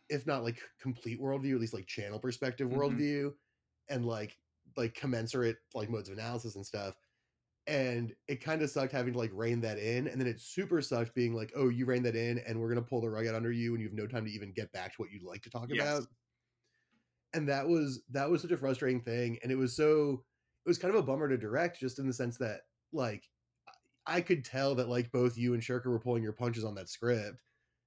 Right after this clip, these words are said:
Speaker 1: And it was just sort of a bummer to be like, "Oh, I know they have so much more to do with this <laughs> idea
Speaker 2: Yeah,
Speaker 1: than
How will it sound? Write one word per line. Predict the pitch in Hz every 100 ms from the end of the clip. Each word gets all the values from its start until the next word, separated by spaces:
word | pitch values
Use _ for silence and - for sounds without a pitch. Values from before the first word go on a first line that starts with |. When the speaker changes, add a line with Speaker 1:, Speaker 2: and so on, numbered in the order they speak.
| _ _ -
Speaker 1:
And | 156
it | 131
was | 127 117
just | 127
sort | - 135
of | 117
a |
bummer | 104 127 139 131
to | 120
be | 117
like, | 110 110
"Oh, | 143 135
I | 135
know | 143
they | 139
have | 123
so | 117 131
much | 123 123
more | 123
to | 110
do | 113 120 123 117
with | 120
this | 117
<laughs> | 123 117
idea | 123 117 127 98 151 - - _ _ _ - - 151 160 -
Speaker 2:
Yeah, | 175 233 151
Speaker 1:
than | 113 117